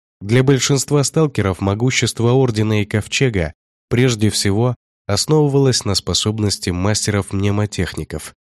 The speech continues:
формировать импланты. Суровая реальность Пятизонья – не предполагала выбора. Каждый, кто попадал сюда, рано или поздно сталкивался с откровением. Ни одна,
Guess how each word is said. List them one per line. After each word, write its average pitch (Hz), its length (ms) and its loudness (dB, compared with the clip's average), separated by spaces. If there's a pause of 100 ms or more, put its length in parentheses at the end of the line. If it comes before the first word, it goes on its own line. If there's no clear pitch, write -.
(220)
формировать 95 720 0
импланты. 80 640 -6 (460)
Суровая 98 540 2
реальность 90 600 -2
Пятизонья – 95 760 0 (280)
не 113 280 2
предполагала 110 760 0
выбора. 78 500 -6 (420)
Каждый, 92 400 0
кто - 260 -4
попадал 95 560 -2
сюда, 92 440 -4 (340)
рано 92 420 -2
или 78 180 -6
поздно 92 500 -2 (280)
сталкивался 123 680 0
с - 120 0
откровением. 87 880 -2 (360)
Ни 104 300 2
одна, 95 500 -2